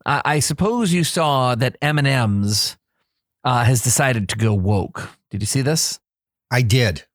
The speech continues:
Speaker 2: Yeah, they,
Speaker 1: Yeah.
Speaker 2: they revamped their, their line of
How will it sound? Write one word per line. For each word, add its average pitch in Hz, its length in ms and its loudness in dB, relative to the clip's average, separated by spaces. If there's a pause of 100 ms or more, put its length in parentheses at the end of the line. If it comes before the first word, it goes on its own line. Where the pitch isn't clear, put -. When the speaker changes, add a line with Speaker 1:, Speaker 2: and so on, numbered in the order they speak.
(280)
Speaker 2:
Yeah, 104 220 2
they, 95 100 2
Speaker 1:
Yeah. 92 160 0 (140)
Speaker 2:
they 95 140 0 (180)
revamped 107 680 0
their, 95 420 0 (460)
their 90 180 -2
line 90 300 0
of 85 340 -6